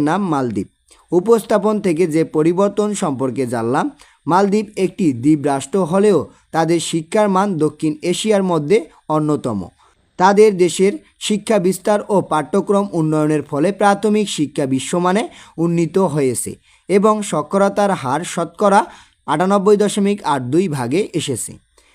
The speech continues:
এরপরে পরিবর্তন সম্পর্কে আমার অনুভূতি, মালদ্বীপের প্রাথমিক শিক্ষা বিশ্বমানে উন্নীত হয়েছে। এরপরে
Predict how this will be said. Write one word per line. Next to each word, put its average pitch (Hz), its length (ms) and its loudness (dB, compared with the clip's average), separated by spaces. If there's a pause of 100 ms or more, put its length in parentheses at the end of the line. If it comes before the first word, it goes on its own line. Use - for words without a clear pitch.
(200)
এরপরে 214 400 2 (360)
পরিবর্তন 208 560 2 (120)
সম্পর্কে 143 420 -2 (160)
আমার 160 180 0 (140)
অনুভূতি, 120 460 -4 (340)
মালদ্বীপের 202 520 2 (100)
প্রাথমিক 156 480 -2 (100)
শিক্ষা 175 360 -2
বিশ্বমানে 208 520 0
উন্নীত 147 360 0 (140)
হয়েছে। 147 340 0 (460)
এরপরে 214 380 2